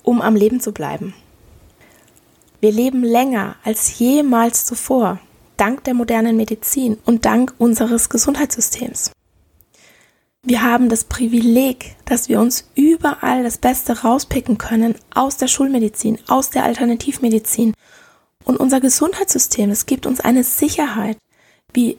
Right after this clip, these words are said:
in nur ganz wenigen anderen Ländern der Welt. Und ja, Medizin kann nicht alles. Medizin versagt auch mal. Weder die Schulmedizin noch die Alternativmedizin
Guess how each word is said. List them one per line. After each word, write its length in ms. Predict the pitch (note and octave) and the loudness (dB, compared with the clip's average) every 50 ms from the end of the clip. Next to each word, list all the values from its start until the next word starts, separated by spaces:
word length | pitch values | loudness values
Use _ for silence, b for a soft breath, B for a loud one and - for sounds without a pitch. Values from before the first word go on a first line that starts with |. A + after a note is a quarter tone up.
| _ - | _ -2
in 140 | - B3 B3+ | 2 4 4
nur 160 | C4 C4 B3+ | 4 4 2
ganz 640 | - - B3+ B3 B3+ C#4 D4+ D4+ - - - - _ - | 0 0 2 2 2 2 0 0 -2 -4 -6 -6 _ -2
wenigen 520 | A#3 A#3 B3 B3+ B3 B3 A#3+ B3 B3 A3+ - - | 2 4 4 4 4 2 2 0 -2 -2 -2 0
anderen 420 | - G#3+ A#3 A3 A3 A#3 A#3 A3+ | 0 2 2 2 2 2 2 2
Ländern 360 | G#3 G#3 G#3 G#3 G#3 G#3 G#3 | 2 2 2 2 2 2 0
der 160 | G3+ G3+ G3 G#3+ | 0 -2 -2 -4
Welt. 340 | - - A#3+ B3 - - _ _ _ _ _ _ _ _ _ b b b b b b b b | -8 -10 -12 -14 -20 -20 _ _ _ _ _ _ _ _ _ b b b b b b b b
Und 160 | - A#3+ A#3+ | 0 2 2
ja, 340 | A3 A3+ A#3 G3+ F3+ - - - - _ - _ | 2 2 0 0 0 -2 -6 -10 -20 _ -10 _
Medizin 640 | - A#3 A3+ B3+ A#3+ - - - C4+ C#4 C#4 C4+ - | 0 0 2 2 0 0 0 0 2 2 0 0 -2
kann 260 | - - A#3+ G#3+ A3 | -4 -2 2 2 4
nicht 320 | A3 G#3+ A3 - - - - | 4 2 0 -4 -10 -10 -8
alles. 460 | - - - - - - - - - b b b b b b b b b b b b b b b b b b _ _ _ _ - | -8 -8 -8 -10 -12 -12 -12 -14 -14 b b b b b b b b b b b b b b b b b b _ _ _ _ 0
Medizin 640 | C4 C4 A#3+ B3+ B3+ - - - B3 B3 B3 B3 - | 2 2 2 2 0 0 0 2 4 4 2 2 0
versagt 800 | - - B3+ A3 G#3+ - - F#3 G3 G#3+ - - - - - - | -2 0 0 0 0 0 -2 -4 -4 -4 -10 -12 -16 -18 -10 -4
auch 320 | - F#3+ F3 - - - - | -2 -2 -2 -2 -6 -14 -14
mal. 180 | - - - A#3 A3+ - _ b b b b b b b b b b b b b _ _ _ _ _ _ _ _ _ _ _ _ _ _ _ _ _ _ _ _ | -14 -14 -14 -16 -18 -20 _ b b b b b b b b b b b b b _ _ _ _ _ _ _ _ _ _ _ _ _ _ _ _ _ _ _ _
Weder 320 | - G#3+ B3+ C4 C4+ C4+ C4 | -2 0 2 2 2 2 0
die 140 | C4+ B3 | 0 0
Schulmedizin 800 | - - - C4 B3+ A3+ G#3 A3+ A3 - - - - - A#3+ A3+ - _ _ - | 0 0 2 2 2 2 0 -2 -4 -4 -6 -6 -4 -4 -6 -6 -6 _ _ 0
noch 480 | A#3+ A#3 A#3+ B3+ C4+ - - - - _ _ _ - | 2 2 4 2 0 -4 -10 -18 -20 _ _ _ -4
die 220 | A#3 A3 A3 G#3 - - | -2 -2 -2 -2 -2 -2
Alternativmedizin 1500 | G#3 A3 B3 B3 A#3+ A3+ A3+ A3+ - C4 B3+ C4 - - A#3 A3+ A3 - G#3 - - - - A3+ G3+ G3 G3 A3 | 0 2 2 4 4 4 2 2 0 0 0 0 0 0 0 2 2 2 0 -2 -2 -4 -2 0 0 0 -2 -4